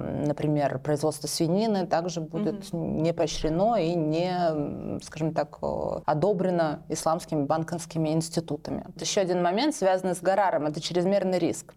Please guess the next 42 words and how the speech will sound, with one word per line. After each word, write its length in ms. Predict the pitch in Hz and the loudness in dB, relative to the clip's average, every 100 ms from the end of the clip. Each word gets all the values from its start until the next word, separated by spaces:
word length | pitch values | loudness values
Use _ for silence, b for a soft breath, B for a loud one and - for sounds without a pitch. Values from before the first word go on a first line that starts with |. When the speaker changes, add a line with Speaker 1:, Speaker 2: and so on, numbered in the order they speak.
| _ - | _ -2
Speaker 2:
Мгм. 240 | 202 202 | 0 2
Speaker 1:
Это 180 | 214 220 | 0 0
как 160 | 214 202 | -2 0
раз 200 | 196 - | 0 2
та 120 | 196 | 0
проблема, 800 | - 180 190 330 320 233 208 190 180 | 2 2 2 2 4 4 4 2 2
с 60 | |
которой 300 | - 180 185 | 0 2 2
сталкиваются 540 | 185 220 214 185 175 - | 2 2 2 0 0 0
все 200 | - 185 | 0 0
финансовые 440 | 170 185 156 165 | 2 0 0 -4
системы. 720 | - 160 - 226 262 226 214 - - | -4 -2 2 2 4 2 0 -4 -4
Все 220 | - 190 | 0 2
слышали 420 | - 190 - 170 | 2 0 2 4
о 80 | 151 | 4
мыльных 340 | 185 196 180 | 4 4 2
пузырях, 600 | 170 160 170 208 240 226 | 2 4 4 4 2 0
которые 280 | 196 - 170 | 0 0 0
Speaker 2:
Мгм. 60 | 175 | 0
Speaker 1:
раздуваются 500 | 160 170 165 160 160 | 2 4 2 2 -2
в 60 | |
экономике. 560 | 160 165 156 147 151 170 | 0 0 2 0 2 0
Вот, 100 | 190 | 2
собственно 320 | 247 - 214 | 0 0 2
говоря, 220 | 190 190 - | 4 2 0
исламская 540 | - 233 370 - 226 | -2 0 0 0 0
банковская 500 | 190 185 180 175 - | 2 0 -2 -6 -6
система, 400 | 165 170 - 160 | -4 -2 0 0
исламские 500 | 160 - 175 175 - | 0 0 0 0 -2
финансы, 800 | 165 170 180 233 262 - 196 170 - | -2 0 2 2 0 2 2 2 0
если 220 | 175 - | -2 -2
хотите, 600 | 165 170 - 165 - 156 - | 0 0 2 -2 2 0 2
они 240 | 160 240 | 2 2
направлены 560 | 247 196 214 208 190 175 | 2 2 2 2 2 2
на 120 | 175 | 2
то, 180 | 196 233 | 2 0
чтобы 380 | - 170 180 | 0 2 2
предотвратить 880 | 165 196 233 214 226 185 185 233 247 | 2 2 4 2 2 2 2 2 0
создание 400 | - 170 190 190 | 0 2 2 0
этих 160 | 175 - | -4 0
мыльных 300 | 185 180 180 | 0 0 0
пузырей. 420 | 165 165 135 | 0 2 0